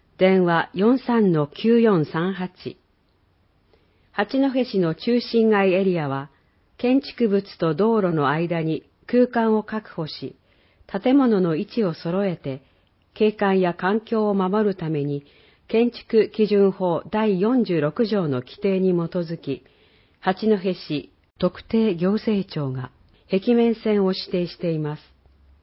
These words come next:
壁面線が指定された街区では、建築物の壁や柱、高さ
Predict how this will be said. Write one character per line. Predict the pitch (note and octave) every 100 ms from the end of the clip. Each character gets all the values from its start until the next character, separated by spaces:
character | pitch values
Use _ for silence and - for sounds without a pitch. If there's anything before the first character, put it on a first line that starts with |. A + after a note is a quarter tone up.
| _ _ _ _ _ _ _ _ -
壁 | F#3+ C4
面 | B3+ B3+
線 | A#3+ A3+ G#3+
が | G3
指 | G3 -
定 | G#3+ G#3+
さ | G#3+
れ | G#3
た | G3+ F#3+
街 | F#3+ F#3+
区 | -
で | D3+ D3
は、 | C3+ C#3+ _ _ _ _ _
建 | - A#3 C4
築 | - A#3+
物 | A3 G#3 F#3
の | D#3 C#3+
壁 | C#3+ D#3 E3 F#3+
や | F#3 E3
柱、 | - E3 - E3 D3+ _ _ _ _ _ _
高 | B3+ A#3 G#3+
さ | D#3+ D3+